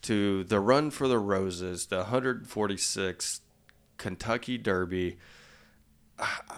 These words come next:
I, I'm at a loss for words, and,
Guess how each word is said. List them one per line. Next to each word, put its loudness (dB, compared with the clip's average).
I, -8
I'm 4
at 6
a 6
loss 4
for -2
words, -6
and, 4